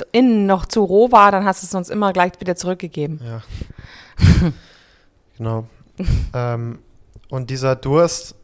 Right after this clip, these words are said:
Speaker 2: der kommt zum einen durchs Gekochte, aber d-, zum anderen auch durch Salz. Weil Salz,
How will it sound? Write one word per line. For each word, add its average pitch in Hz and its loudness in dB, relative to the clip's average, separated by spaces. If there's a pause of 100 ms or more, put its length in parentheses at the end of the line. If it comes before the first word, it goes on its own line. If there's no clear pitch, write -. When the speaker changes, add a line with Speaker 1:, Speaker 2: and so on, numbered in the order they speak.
(160)
Speaker 2:
der 127 -6
kommt 135 -8
zum 131 -10
einen 131 -4
durchs 127 -8
Gekochte, 143 -2
aber 135 2
d-, 135 -10
zum - -10
anderen 135 -2
auch 131 -2
durch 131 -8
Salz. 135 -2 (880)
Weil 120 -4
Salz, 123 -4